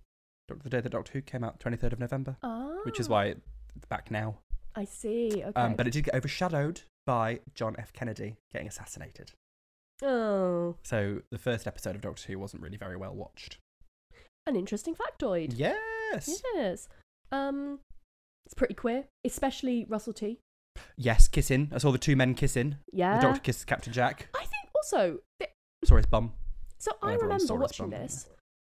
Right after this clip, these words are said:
Speaker 1: they? A
Speaker 2: I
Speaker 1: bit more.
Speaker 2: didn't know this was written by a queer person. Looking back, it's quite a queer show.
Speaker 1: Yeah.
Speaker 2: But I don't remember.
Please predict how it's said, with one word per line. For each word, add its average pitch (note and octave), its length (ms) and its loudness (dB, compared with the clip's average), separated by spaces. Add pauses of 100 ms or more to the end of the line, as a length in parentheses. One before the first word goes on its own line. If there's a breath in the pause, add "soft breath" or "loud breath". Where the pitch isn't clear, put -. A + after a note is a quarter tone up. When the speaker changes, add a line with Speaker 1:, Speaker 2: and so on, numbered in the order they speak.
(160)
Speaker 1:
they? E4+ 60 2
A F#4 40 4
Speaker 2:
I G#4 40 2
Speaker 1:
bit G#4 100 2
more. - 60 -6
Speaker 2:
didn't E4 400 -2
know C4 600 0 (440)
this - 260 -4
was A#3+ 260 -8 (380)
written B3 220 2
by A3 160 0
a G3 60 0
queer G3 200 0
person. C3+ 500 -8 (220 soft breath)
Looking D4 300 -6
back, B3+ 400 -4 (100)
it's - 220 -6
quite A#3 260 -2
a A3 60 -10
queer E3+ 200 -4
show. - 400 -6 (340)
Speaker 1:
Yeah. G#2+ 160 -4 (160)
Speaker 2:
But C4+ 260 2 (840)
I B3 100 0
don't F4 100 0
remember. C4+ 380 -2